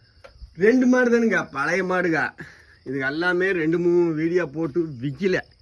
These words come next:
அதனால பார்த்தீங்கன்னா, இது இருபது கீழே தான் விலை சொல்லியிருந்தேன்.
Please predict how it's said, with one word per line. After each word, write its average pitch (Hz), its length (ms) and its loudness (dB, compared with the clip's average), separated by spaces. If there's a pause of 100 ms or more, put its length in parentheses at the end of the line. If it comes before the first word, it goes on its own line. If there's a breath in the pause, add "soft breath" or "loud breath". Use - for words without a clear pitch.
(840 soft breath)
அதனால 214 460 0
பார்த்தீங்கன்னா, 196 420 0 (280)
இது 170 120 -2 (140)
இருபது 190 340 0
கீழே 180 240 -2
தான் 190 140 0
விலை 175 180 -6
சொல்லியிருந்தேன். 170 480 0